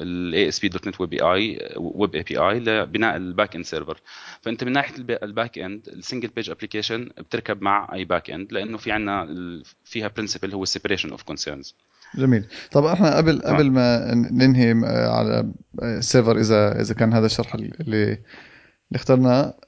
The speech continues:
Speaker 2: آه، أنت ذكرت كلمة ريستفول عدة فر-، مرات. يعني أنا عارف
Speaker 1: تمام.
Speaker 2: إنه هذه، هذه بدها حلقة <laughs> م-، منفصلة، لكن لو تحكي للمستمعين بشكل مختصر،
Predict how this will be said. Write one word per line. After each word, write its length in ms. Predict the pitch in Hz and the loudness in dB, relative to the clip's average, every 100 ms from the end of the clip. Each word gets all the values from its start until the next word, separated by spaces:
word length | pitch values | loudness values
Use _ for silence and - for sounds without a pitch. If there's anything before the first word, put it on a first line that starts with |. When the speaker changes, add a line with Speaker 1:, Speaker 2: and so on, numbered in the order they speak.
| _ - | _ -6
Speaker 2:
آه، 360 | 117 117 113 - _ _ _ _ _ - | -2 0 -2 -6 _ _ _ _ _ -2
أنت 140 | 143 | 4
ذكرت 720 | 143 131 185 185 - - 139 - _ - | 6 6 4 2 0 -4 -4 -4 _ 0
كلمة 260 | 156 151 139 | 4 4 2
ريستفول 360 | 151 - 139 123 | -4 -2 0 0
عدة 180 | 127 | 0
فر-، 260 | 120 127 117 - | 0 -2 -2 0
مرات. 420 | 123 113 104 - - - | 2 2 0 -6 -20 -2
يعني 220 | 127 135 | 2 4
أنا 120 | 139 151 | 4 4
عارف 160 | 165 | 4
Speaker 1:
تمام. 160 | 95 139 | 2 2
Speaker 2:
إنه 100 | 143 | 0
هذه، 340 | 135 131 123 | 0 0 0
هذه 120 | 147 | 0
بدها 240 | 135 139 135 | 0 0 -2
حلقة 640 | - 135 127 123 117 110 - 127 | 0 0 2 2 4 0 -4 2
<laughs> 260 | - 127 | 2 2
م-، 400 | 123 127 127 127 | -2 0 0 0
منفصلة، 580 | 123 120 151 131 110 107 | -4 0 0 0 0 0
لكن 320 | 120 120 131 - - - - | 0 0 -4 -4 -16 -16 2
لو 100 | 143 | 4
تحكي 440 | 151 - 180 180 160 | 4 0 -4 0 2
للمستمعين 640 | 147 - 139 131 139 131 - | 2 2 0 2 2 0 -2
بشكل 760 | - 120 151 135 127 113 110 | -10 -6 -2 0 -2 -2 -2
مختصر، 540 | 120 123 - 127 120 | -2 0 -2 0 -2